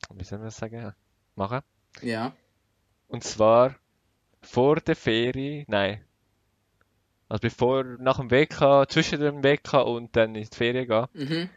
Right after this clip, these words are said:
Speaker 1: habe ich angefangen, äh, Pokémon auf dem Handy zu spielen, so als
Speaker 2: Mhm.
Speaker 1: altes.
Speaker 2: Geil.
Speaker 1: <laughs> So einen
Speaker 2: Fühl ich.
Speaker 1: Emulator runtergeladen.
Speaker 2: Fühl ich, fühl ich.
Speaker 1: Und nachher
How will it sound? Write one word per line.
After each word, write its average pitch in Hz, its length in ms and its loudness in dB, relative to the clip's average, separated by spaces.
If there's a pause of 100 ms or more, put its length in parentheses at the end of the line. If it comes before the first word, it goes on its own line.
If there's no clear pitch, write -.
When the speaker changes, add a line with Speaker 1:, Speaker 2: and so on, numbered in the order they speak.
(140)
Speaker 1:
habe 110 140 -6
ich 110 80 -2
angefangen, 107 360 -4
äh, 101 340 -2
Pokémon 127 400 -6
auf 127 60 -10
dem 123 100 -12
Handy 123 240 -6
zu - 60 -16
spielen, 110 300 -6
so 107 160 -8
als 117 100 -4
Speaker 2:
Mhm. 127 60 0
Speaker 1:
altes. 107 340 -8 (1000)
Speaker 2:
Geil. 110 300 0 (120)
Speaker 1:
<laughs> 202 80 -8
So 131 80 6
einen 117 100 4
Speaker 2:
Fühl 135 60 4
ich. 139 60 6
Speaker 1:
Emulator 127 360 10
runtergeladen. 135 540 6
Speaker 2:
Fühl 127 240 0
ich, 117 160 0
fühl 117 360 -6
ich. 120 60 2
Speaker 1:
Und 117 120 -2
nachher 123 320 4